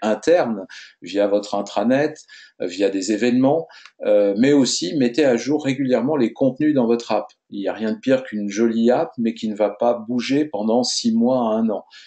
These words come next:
Vous le savez, dans ce cas-là, elle va partir également à la trappe très rapidement. Mettez aussi des contenus à la fois, on va dire, standards de votre entreprise, puisque nous permettons, nous aussi, par exemple, d'injecter vos P D F dans la solution,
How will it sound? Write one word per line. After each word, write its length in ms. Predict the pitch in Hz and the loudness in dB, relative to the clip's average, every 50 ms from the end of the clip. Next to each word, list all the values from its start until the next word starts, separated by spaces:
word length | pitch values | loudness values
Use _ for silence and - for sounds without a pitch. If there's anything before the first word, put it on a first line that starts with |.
| _ _ _ | _ _ _
Vous 120 | - - 101 | -14 -12 -10
le 60 | 98 | -6
savez, 320 | - 95 92 92 107 123 | -4 -4 -2 0 0 2
dans 100 | 117 110 | 2 0
ce 100 | 104 - | -2 -4
cas-là, 260 | - 101 92 104 107 117 | -4 -2 0 0 0 0
elle 80 | 104 | 0
va 100 | 98 92 | -2 -4
partir 540 | - - 104 - - - - 113 110 104 - _ | -4 -6 -8 -8 -10 -8 -6 -4 -4 -4 -6 _
également 640 | - 113 107 107 104 104 101 101 113 123 123 123 - - | -4 -2 -2 0 -2 -2 0 0 2 2 0 0 -4 -6
à 80 | 101 | -4
la 120 | 98 95 90 | -4 -4 -4
trappe 360 | - - - 113 131 131 - - - | -6 -6 -8 -8 -8 -8 -12 -18 -20
très 180 | - - - 110 | -10 -6 -4 -2
rapidement. 580 | 101 104 104 - - 107 104 104 98 95 - _ - - - - - - - _ _ - | 0 0 -2 -2 -6 -8 -8 -6 -8 -8 -10 _ -20 -20 -20 -20 -20 -20 -20 _ _ -2
Mettez 580 | 107 120 135 131 131 - 151 147 143 143 - - | 0 2 2 2 2 2 2 4 4 2 2 2
aussi 400 | 135 135 135 - - - 202 202 | 2 2 2 2 -2 -4 -2 0
des 140 | 170 139 | 0 0
contenus 400 | - - 143 131 131 - 156 156 | 0 0 -2 -2 0 0 0 2
à 60 | 143 131 | 4 4
la 140 | 123 123 | 2 2
fois, 480 | 123 - - - 135 131 131 127 120 117 | 0 -2 -6 0 2 4 4 4 4 2
on 60 | 113 | 0
va 140 | 107 110 107 | 0 0 -2
dire, 220 | 107 110 107 - | 0 -2 -4 -4
standards 640 | - - - - 110 107 107 113 110 175 202 190 120 | -4 -4 -4 -2 -2 0 2 2 0 0 0 -2 -2
de 80 | 120 | -2
votre 280 | 110 104 107 120 - - | 0 0 0 -2 -2 -6
entreprise, 720 | 107 - - 107 107 - - 160 202 226 226 - - - _ | -8 -6 -6 -8 -8 -6 -6 -4 -4 -4 -4 -6 -10 -16 _
puisque 220 | - - - - | -14 -12 -8 -6
nous 180 | 110 107 107 101 | -6 -6 -6 -4
permettons, 500 | - 110 101 98 104 101 98 - 104 107 | -4 -4 -2 -2 -4 -8 -8 -8 -8 -4
nous 260 | 107 110 120 131 127 | -2 0 2 2 2
aussi, 480 | 120 107 101 - - - 123 123 120 113 | 2 0 -2 -4 -6 -6 -4 -4 -4 -6
par 200 | - 95 90 95 | -6 -8 -8 -8
exemple, 320 | 98 95 101 107 107 98 | -8 -8 -8 -8 -6 -6
d'injecter 680 | 98 95 90 92 92 - - _ - 107 107 104 104 - - - - - _ _ | -6 -8 -6 -8 -10 -12 -10 _ -4 -4 -4 -4 -6 -8 -14 -20 -20 -20 _ _
vos 200 | - 85 98 107 | -12 -6 -6 -4
P 140 | 107 104 117 | -2 -2 0
D 280 | 110 110 107 107 110 107 | 0 2 2 2 2 0
F 60 | - | -2
dans 120 | 101 90 | -4 -6
la 80 | 95 92 | -6 -6
solution, 560 | - - 101 98 90 - - - 135 170 - | -8 -8 -10 -10 -10 -8 -6 -4 -4 -4 -6